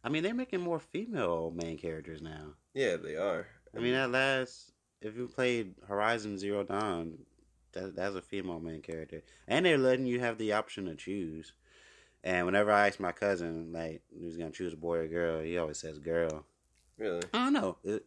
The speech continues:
Speaker 1: seems easier to play with a girl than a guy. I don't know why. So they, uh, like Cyberpunk, that
Speaker 2: Mm-hmm.
Speaker 1: new Cyberpunk game that's coming out in year three thousand,
Speaker 2: <laughs>
Speaker 1: and,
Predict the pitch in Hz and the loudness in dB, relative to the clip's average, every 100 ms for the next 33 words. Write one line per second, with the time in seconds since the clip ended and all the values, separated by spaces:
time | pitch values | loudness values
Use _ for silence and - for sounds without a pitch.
0 | - 120 123 113 110 131 120 104 - 117 | -10 -2 -2 0 0 0 2 2 2 4
1 | 113 101 85 98 120 87 87 85 82 101 | 4 4 4 4 6 4 0 -2 0 2
2 | 85 82 - - - _ - 92 92 95 | 0 -2 -8 -20 -20 _ -4 0 2 2
3 | 92 98 95 87 87 - _ _ _ - | 4 6 6 4 -2 -8 _ _ _ -8
4 | - 90 87 90 90 - _ - 95 85 | 0 2 4 4 2 -2 _ -6 -4 2
5 | 95 85 110 110 110 107 117 113 - _ | 2 2 4 6 4 2 0 0 -4 _
6 | - 90 95 101 98 98 104 113 107 110 | -8 -4 -2 0 2 0 0 -4 -4 -2
7 | 113 104 82 - 101 95 92 92 80 73 | -2 -4 -6 -6 -4 -2 0 -2 -4 -8
8 | _ _ - - - - - 85 98 98 | _ _ -20 -20 -20 -20 -10 2 4 4
9 | 101 101 95 101 107 107 - - - - | 2 2 4 4 0 -4 -8 -20 -14 -10
10 | - - - - - - 82 80 | -8 -8 -8 -10 -14 -8 -8 -8